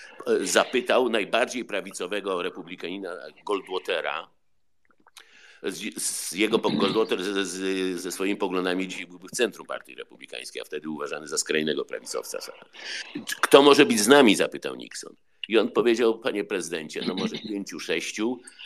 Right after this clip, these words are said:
przy czym nie będę to ja”. I Bernstein mówi, że chodzi o to, że republikanie nie chcieli, żeby prezydentem republikańskim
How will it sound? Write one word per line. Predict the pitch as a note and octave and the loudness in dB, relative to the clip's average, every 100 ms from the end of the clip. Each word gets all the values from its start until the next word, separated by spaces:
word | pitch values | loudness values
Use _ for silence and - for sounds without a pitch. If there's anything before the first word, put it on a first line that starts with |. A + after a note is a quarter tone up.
| - | -12
przy | - A2 | -10 -4
czym | A#2+ | 0
nie | A2+ G#2+ | 4 4
będę | A2 A2 G#2+ | 4 2 -2
to | - F#2+ | -2 -4
ja”. | D2+ A1 - _ _ _ _ - - - - | -4 -10 -14 _ _ _ _ -20 -20 -20 -16
I | A2+ A2+ - _ _ | -10 -8 -10 _ _
Bernstein | F2+ A2+ D#3 - C3+ | 0 0 0 -2 -4
mówi, | B2 C3 | -2 -2
że | C3 G2 | -2 -4
chodzi | - C3+ C3 C3 | -4 -6 -4 -2
o | A2 | -2
to, | - G2+ B2+ | -2 -2 -4
że | B2 G2+ G#2 - _ _ _ - | -4 -4 -4 -8 _ _ _ -6
republikanie | A2 A2+ A#2 G#2 G2+ G2 - A#2+ G#2+ D#2+ D#2 - _ _ _ - | 0 0 -2 -10 -10 -10 -6 -4 -4 -6 -8 -10 _ _ _ -12
nie | G#2+ A2+ | -2 -2
chcieli, | - - C3+ G#2+ F#2 F#2+ | -2 -4 -2 -2 -2 -4
żeby | F#2+ F#2+ | -4 -4
prezydentem | - F#2 D#2 - F#2 F2+ C#2 C#2+ - | -4 -6 -4 -2 -2 -4 -10 -10 -6
republikańskim | - A2+ G#2+ F#2+ F2+ - D2+ B1+ - - F#2 | 0 0 0 -10 -12 -8 -6 -6 -8 -10 -10